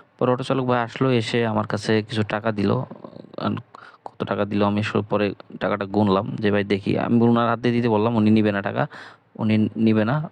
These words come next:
উনি আমার কাছে আবার দিল। যে কত টাকা দিছে, আমার কাছে দিছে। পরে আমি আবার দেখতেছি কত টাকা আছে। এখানে গুণে আমি দেখি যে এখানে প্রায় ছয়শো টাকার মতন আছে। তো বললাম যে, "ভাই,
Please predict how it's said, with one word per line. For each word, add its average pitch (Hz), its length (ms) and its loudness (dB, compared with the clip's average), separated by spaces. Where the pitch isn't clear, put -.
উনি 107 200 2
আমার 104 220 -2
কাছে 104 260 -4
আবার 98 220 0
দিল। 104 140 0
যে 104 120 -2
কত 104 160 -2
টাকা 95 200 -2
দিছে, 104 260 -6
আমার 98 180 -2
কাছে 95 240 -4
দিছে। 113 220 -8
পরে 107 220 -2
আমি 107 180 -2
আবার 107 180 2
দেখতেছি 104 380 -2
কত 107 180 0
টাকা 98 260 -2
আছে। 110 200 -4
এখানে 123 240 -2
গুণে 131 300 0
আমি 131 180 0
দেখি 127 280 -2
যে 131 100 0
এখানে 127 240 -2
প্রায় 123 220 -2
ছয়শো 127 320 -2
টাকার 101 260 -4
মতন 101 260 -2
আছে। 101 240 -4
তো - 140 -8
বললাম 117 260 2
যে, 123 180 -2
"ভাই, 113 180 2